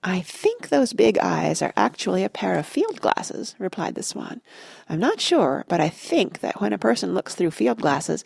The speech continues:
everything appears closer and bigger." "Will the boy's glasses make me appear even larger than I am?" asked the cob hopefully.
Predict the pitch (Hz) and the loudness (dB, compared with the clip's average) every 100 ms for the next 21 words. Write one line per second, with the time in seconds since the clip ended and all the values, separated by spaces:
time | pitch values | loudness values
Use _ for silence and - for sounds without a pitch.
0 | - - - - 202 233 220 185 180 151 | -14 -20 -8 0 4 4 2 -2 0 -2
1 | - 214 220 - - 147 147 - - - | 0 2 2 0 -6 -6 0 0 -2 -12
2 | - _ _ _ _ _ _ _ _ _ | -20 _ _ _ _ _ _ _ _ _
3 | _ - _ _ - - 170 151 151 143 | _ -20 _ _ -2 4 6 6 6 4
4 | 123 147 - - - 151 143 - 160 156 | 4 4 4 0 -2 0 -2 -2 -2 0
5 | 175 156 170 139 123 120 135 131 180 233 | 2 2 4 2 2 -2 2 4 6 6
6 | 170 131 104 143 120 320 - _ _ _ | 4 2 -2 -2 0 0 -2 _ _ _
7 | - 160 160 - - - - - - - | -4 -4 -4 -8 -6 -2 -2 -4 -4 -6
8 | - - - | -4 -4 -4